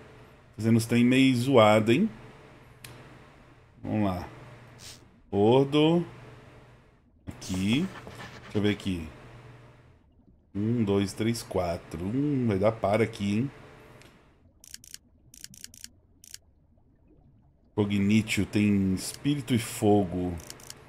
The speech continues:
Espírito. Tem mortos. Mortos tem perditio.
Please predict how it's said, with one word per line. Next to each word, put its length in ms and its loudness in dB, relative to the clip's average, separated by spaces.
Espírito. 800 0
Tem 100 0
mortos. 680 4
Mortos 420 2
tem 140 2
perditio. 800 0